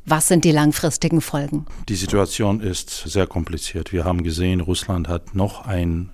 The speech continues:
Speaker 2: Kriegsverbrechen begangen und sehr viele Menschen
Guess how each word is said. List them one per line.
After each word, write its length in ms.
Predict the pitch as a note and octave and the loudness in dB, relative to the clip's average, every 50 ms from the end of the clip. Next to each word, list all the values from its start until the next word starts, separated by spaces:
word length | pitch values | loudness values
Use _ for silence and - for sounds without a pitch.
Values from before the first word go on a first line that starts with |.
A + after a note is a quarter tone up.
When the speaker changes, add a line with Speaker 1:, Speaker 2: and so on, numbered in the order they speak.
| - - - | -16 -16 -8
Speaker 2:
Kriegsverbrechen 760 | - A#2 G#2 - - - G#2 F2 - G2 F#2 - - G#2 F#2 | -6 -4 -4 -2 -2 -2 -2 0 2 0 0 0 -2 -2 -2
begangen 500 | F2 E2+ F#2+ E2+ F2 F2+ F2+ G2 G#2+ - - - - - - - - | -2 0 0 0 0 0 0 -2 -4 -6 -10 -14 -18 -18 -16 -6 -2
und 640 | G2+ G2+ G2 G2 F#2+ F#2+ G2 - - - - - - - | 0 2 4 4 4 4 2 0 -2 -8 -12 -12 -8 -4
sehr 300 | - F2+ F#2+ B2 B2 A2+ | 0 4 6 6 6 6
viele 300 | - - - A#2 G2+ G#2 | 4 2 2 4 6 6
Menschen 600 | G2+ G2 F#2 F#2+ F#2+ - - - F2 E2+ F2+ - | 6 6 6 4 2 0 -2 -2 -4 -4 -4 -6